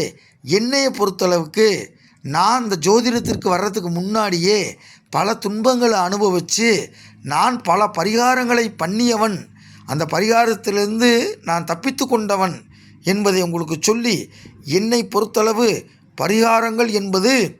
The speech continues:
உண்மையிலும் உண்மை என்று சொல்லி இந்த வீடியோவை முடிக்கிறேன். மீண்டும் அடுத்த வீடியோவில் உங்களை சந்திக்கிறேன். நீங்கள் தயவு செய்து சப்ஸ்கிரைபர் பண்ணுங்க, லைக் பண்ணுங்க,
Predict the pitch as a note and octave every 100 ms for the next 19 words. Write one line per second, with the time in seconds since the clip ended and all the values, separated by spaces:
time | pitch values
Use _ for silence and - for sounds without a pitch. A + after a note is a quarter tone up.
0 | - - _ _ - F3+ G#3 A#3 A3+ B3+
1 | C#4 A#3+ A3+ A3 F3+ - _ - G3 G3
2 | F3 G3 A#3+ B3 C#3 - _ _ - E3+
3 | E3+ D3+ A#3 A#3+ G#3+ F#3 F3 F#3+ A3 F#3+
4 | G3+ G#3+ A#3 - _ _ _ F#3 B3 A#3+
5 | A#3 D#3 - - D3+ G#3+ A3+ - F3+ G#3+
6 | G#3+ G3 F#3+ F3+ F3 E3 F3 F3+ F#3+ F3+
7 | F#3 A3 A#3 - _ _ _ F3 A3+ A3
8 | G3 A2 - _ _ _ - F3 A3 G3
9 | F#3+ A#3+ A3+ - F#3 - B3+ B3 G3 F3+
10 | F3 F#3 F3+ E3 C#3+ B2 _ _ _ -
11 | B2+ A3+ C4 - G3 G3 F3+